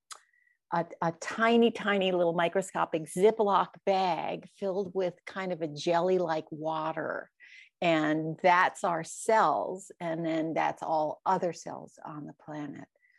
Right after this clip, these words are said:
So if you kind of reconceive yourself now, and I can really hope to help you reconceive yourself, no matter what your age or your condition, you are like a jellyfish,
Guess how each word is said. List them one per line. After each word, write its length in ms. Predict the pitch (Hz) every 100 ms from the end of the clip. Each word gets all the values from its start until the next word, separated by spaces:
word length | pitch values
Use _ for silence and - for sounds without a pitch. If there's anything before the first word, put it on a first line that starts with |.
| _ _ _
So 540 | - 196 180 170 170 - _
if 300 | 202 190 -
you 280 | 202 214 214
kind 280 | - 196 185
of 160 | 170 -
reconceive 680 | 202 214 202 185 - 202 180
yourself 460 | 180 - 170 151 -
now, 280 | - 147 135
and 120 | 143 147
I 60 | 165
can 240 | 175 165
really 460 | 185 202 196 180 165 - _
hope 240 | 180 190 - - _ -
to 100 | 165
help 440 | 147 165 185 180
you 120 | 160
reconceive 840 | 147 170 190 220 220 190 - 180 160
yourself, 380 | 165 - 139 - - - _
no 60 | 185
matter 280 | 185 185
what 340 | 170 185 190 -
your 100 | 170
age 320 | 185 180 180
or 60 | 165
your 180 | 160 151
condition, 800 | - 151 160 180 - - - 175 _ _ _ _ _
you 340 | 190 208 220 -
are 260 | 185 185
like 400 | 175 170 185 185
a 180 | 180 175
jellyfish, 880 | - 165 170 208 208 175 156 - -